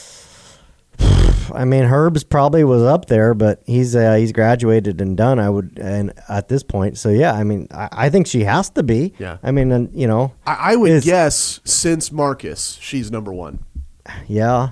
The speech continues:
Speaker 1: she, she is. But boy, I tell you what, Peyton Pritchard's playing some freaking great basketball. Holy crap!
Speaker 2: Mm-hmm.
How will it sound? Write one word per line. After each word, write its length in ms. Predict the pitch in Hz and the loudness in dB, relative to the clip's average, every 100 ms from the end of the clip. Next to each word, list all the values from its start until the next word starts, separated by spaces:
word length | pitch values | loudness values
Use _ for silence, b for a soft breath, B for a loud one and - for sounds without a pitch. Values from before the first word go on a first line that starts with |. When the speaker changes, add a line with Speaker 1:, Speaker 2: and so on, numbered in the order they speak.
| 110 - | -10 -6
Speaker 1:
she, 420 | - 208 165 - | 2 4 4 2
she 220 | 214 240 | 2 4
is. 360 | 147 127 131 - b b b b - | 4 4 4 -2 b b b b -6
But 100 | 135 | 0
boy, 220 | 180 202 | 2 4
I 100 | 185 | 2
tell 180 | 190 208 | 2 2
you 180 | 156 127 | 4 4
what, 340 | 127 135 - - b b b b b _ | 4 2 0 -12 b b b b b _
Peyton 300 | - 247 170 | 0 0 0
Pritchard's 400 | - 175 220 104 | 0 -2 0 -6
playing 300 | - 127 107 | -2 0 0
some 200 | - 95 | -2 -8
freaking 540 | - - 175 147 117 104 | -8 -4 -2 0 -2 0
great 240 | 131 123 | 0 0
basketball. 560 | 107 120 - 92 87 78 | 0 -2 -4 -6 -6 -8
Holy 480 | - - 226 180 107 | -10 -2 2 2 2
crap! 480 | - - 139 95 - | -2 -2 0 -2 -6
Speaker 2:
Mm-hmm. 160 | 123 | -14